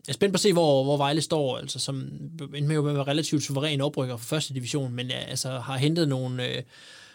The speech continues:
nogle spillere til truppen, som, øh, som er, øh, som er i hvert fald i dansk forstand ukendte navne. Øh, og, øhm,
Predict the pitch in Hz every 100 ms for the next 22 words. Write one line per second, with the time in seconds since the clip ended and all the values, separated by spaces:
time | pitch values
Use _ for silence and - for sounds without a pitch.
0 | _ 147 - 160 143 - 160 175 147 -
1 | - 175 170 135 - 135 135 131 127 123
2 | - 135 135 123 120 120 123 127 123 123
3 | - _ - _ _ - 156 139 139 160
4 | 175 156 156 165 - - 151 143 - -
5 | - _ _ 214 175 156 131 131 131 151
6 | 139 - _ _ - _ - 147 139 131
7 | 127 123 - _ 139 135 135 127 127 131
8 | 127